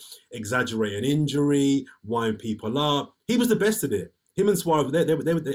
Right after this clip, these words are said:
they, they were the best at it. But if he was at my club,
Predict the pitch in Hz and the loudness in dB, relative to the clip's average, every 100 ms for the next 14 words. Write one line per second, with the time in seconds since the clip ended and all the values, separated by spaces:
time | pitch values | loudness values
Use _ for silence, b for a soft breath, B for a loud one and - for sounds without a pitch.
0 | - 160 151 147 156 143 131 156 - 104 | -2 -2 0 0 0 0 0 -2 -4 -8
1 | 92 - b b b b _ _ _ _ | -8 -12 b b b b _ _ _ _
2 | _ _ - 160 143 165 147 123 147 151 | _ _ 0 2 2 2 2 2 4 2
3 | 143 202 175 113 | 2 2 2 2